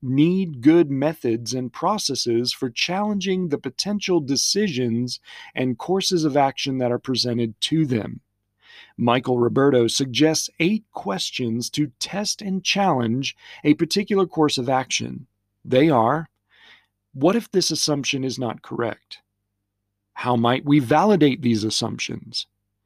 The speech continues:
In what ways might the conventional wisdom be outdated? What types of obstacles might emerge as we try to execute this plan of action?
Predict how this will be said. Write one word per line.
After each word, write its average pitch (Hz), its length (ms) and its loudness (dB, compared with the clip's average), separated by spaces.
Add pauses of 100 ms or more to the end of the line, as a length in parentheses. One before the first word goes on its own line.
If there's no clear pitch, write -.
(340)
In 165 220 4
what 233 220 -2
ways 185 420 4
might 160 260 0
the 131 80 -6
conventional 156 680 -2
wisdom 120 640 0 (140)
be 147 260 -2
outdated? 147 720 0 (1160)
What 131 280 0
types 143 400 -2
of 120 100 -2
obstacles 135 720 0
might 151 220 0
emerge 143 640 0 (180)
as 151 200 0
we 170 120 0
try 196 300 -4
to 196 180 -6 (120)
execute 165 580 -4
this 143 160 0
plan 139 320 -4
of 127 100 0
action? 120 580 -2